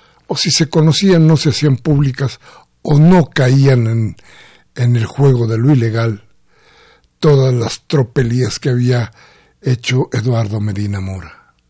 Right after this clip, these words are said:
Entonces, estos dos del dieciséis de mayo,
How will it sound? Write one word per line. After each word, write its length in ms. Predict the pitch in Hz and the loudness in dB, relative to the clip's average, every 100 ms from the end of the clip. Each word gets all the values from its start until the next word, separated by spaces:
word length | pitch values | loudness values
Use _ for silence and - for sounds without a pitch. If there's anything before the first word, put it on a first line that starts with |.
| _ _ _ _ _ _ _ _ _ _ _ _ _ _ _ _ _ _ _ _ _ _ _ _ _ _ | _ _ _ _ _ _ _ _ _ _ _ _ _ _ _ _ _ _ _ _ _ _ _ _ _ _
Entonces, 1040 | 104 113 - 127 113 - - - - - _ _ _ _ _ _ _ _ _ _ | -8 -6 -2 -2 -2 -6 -10 -12 -14 -18 _ _ _ _ _ _ _ _ _ _
estos 460 | 151 139 - 135 110 | -2 -2 0 -2 0
dos 240 | 127 101 | 0 0
del 160 | 110 110 | -4 -6
dieciséis 560 | 101 - 113 120 107 | -8 -8 -6 -4 -4
de 100 | 104 | -2
mayo, 460 | 110 113 117 120 | -2 -2 -2 -4